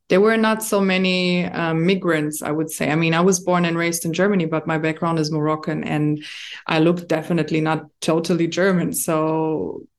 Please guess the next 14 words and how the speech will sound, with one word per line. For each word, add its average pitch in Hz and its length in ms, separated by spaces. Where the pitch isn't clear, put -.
there 175 400
was 180 400
kind 185 340
of, 175 140
I 165 100
wouldn't 180 380
call 202 260
it 180 280
racism, 202 600
but 180 140
it 180 120
was 175 220
more 170 400
a, 160 380